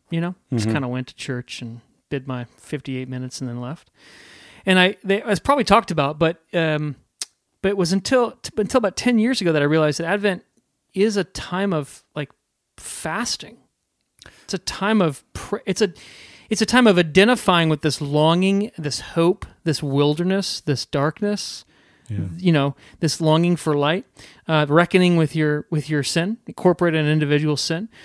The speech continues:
Speaker 1: And, uh, I just always associate Advent with a time of consumption.
Speaker 2: Right.
Speaker 1: You know, it's time to make a list of everything your heart desires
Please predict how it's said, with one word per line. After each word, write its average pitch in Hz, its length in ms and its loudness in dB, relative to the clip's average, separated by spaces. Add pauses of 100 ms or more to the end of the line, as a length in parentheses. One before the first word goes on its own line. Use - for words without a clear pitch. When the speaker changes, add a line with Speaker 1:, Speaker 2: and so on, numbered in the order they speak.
(440)
Speaker 1:
And, 175 280 6
uh, 180 180 8
I 220 160 8
just 277 200 -4
always 165 280 4
associate 160 380 0
Advent 160 360 2
with 160 180 2
a 151 60 2
time 160 320 2
of 151 240 2
consumption. 160 560 2 (640)
Speaker 2:
Right. 110 200 0
Speaker 1:
You 185 80 2
know, 180 60 6
it's 160 100 0
time 208 200 2
to 175 80 2
make 190 240 4
a 180 60 4
list 170 600 4
of 170 100 2
everything 170 440 4
your 151 120 0
heart 156 220 2
desires 151 840 0